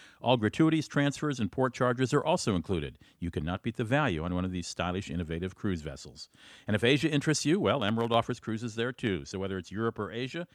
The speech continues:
go to emerald waterways dot com, order your free brochure, and just think about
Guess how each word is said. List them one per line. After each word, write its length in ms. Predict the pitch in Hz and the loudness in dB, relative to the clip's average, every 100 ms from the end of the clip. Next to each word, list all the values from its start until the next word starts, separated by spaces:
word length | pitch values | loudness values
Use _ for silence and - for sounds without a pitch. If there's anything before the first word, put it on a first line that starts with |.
| _ _ - | _ _ -4
go 100 | 220 | 0
to 220 | 247 - | 2 2
emerald 280 | 156 170 165 | 0 2 2
waterways 500 | 139 127 127 120 107 | 2 0 0 -2 0
dot 200 | 101 98 | -4 -4
com, 240 | 92 92 117 | -4 -2 -2
order 160 | 214 | -4
your 100 | 220 | -2
free 180 | 151 156 | -4 -4
brochure, 640 | 131 127 - - 123 107 - - _ _ | -2 -2 -2 0 4 4 0 -14 _ _
and 100 | 190 | -10
just 220 | 214 247 - | -8 -8 -2
think 160 | 247 | -2
about 300 | 131 98 76 | 2 0 0